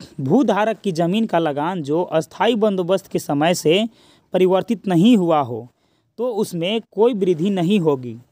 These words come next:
छोटा नागपुर काश्तकारी अधिनियम अठारह सौ उनहत्तर के अधीन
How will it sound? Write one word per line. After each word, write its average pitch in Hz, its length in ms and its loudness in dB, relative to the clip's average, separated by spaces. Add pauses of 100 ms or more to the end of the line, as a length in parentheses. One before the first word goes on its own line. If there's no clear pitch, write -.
(920)
छोटा 185 300 2
नागपुर 247 320 0
काश्तकारी 208 560 -2
अधिनियम 170 440 -4
अठारह 170 440 0
सौ 190 380 0 (420)
उनहत्तर 175 460 0
के 185 160 -2
अधीन 143 500 -2